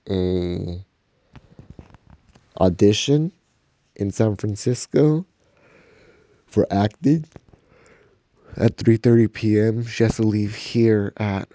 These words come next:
one, one thirty P M, so she can be there on time. There's also the King of Thai Noodle Vacaville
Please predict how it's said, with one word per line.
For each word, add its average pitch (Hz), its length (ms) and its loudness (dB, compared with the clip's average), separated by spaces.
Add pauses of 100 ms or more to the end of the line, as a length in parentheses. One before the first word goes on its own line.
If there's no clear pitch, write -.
(280)
one, 107 580 -2 (160)
one 104 240 -4
thirty 101 320 -2
P 98 260 -8
M, 101 380 -4 (140)
so - 200 -20
she - 160 -16
can 143 140 -6
be 101 120 0
there 101 180 2
on 98 160 -2
time. 98 560 -4 (1500)
There's 98 300 0
also 95 280 0
the 95 120 -2
King 95 240 -8
of 95 100 -8
Thai 101 240 -6
Noodle 95 280 -6
Vacaville 98 1000 -2